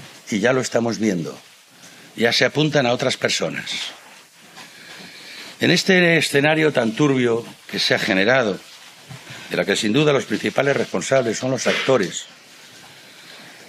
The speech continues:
de los presuntos tejemanejes para enriquecerse, pero en este escenario, insisto, tan turbio,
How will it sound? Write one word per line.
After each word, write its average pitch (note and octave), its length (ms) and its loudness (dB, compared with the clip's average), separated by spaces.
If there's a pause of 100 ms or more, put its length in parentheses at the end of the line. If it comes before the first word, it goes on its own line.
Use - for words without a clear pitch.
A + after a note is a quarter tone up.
(480)
de G2 140 -2
los F#2 160 -2
presuntos A2 920 -2
tejemanejes F#2 1000 -2
para E2+ 160 -6
enriquecerse, F2 760 -6 (1120)
pero A2+ 140 4
en E3 60 4
este F#3+ 160 2
escenario, E3 540 4
insisto, C3 520 0
tan G2 180 -2
turbio, C#3+ 480 -2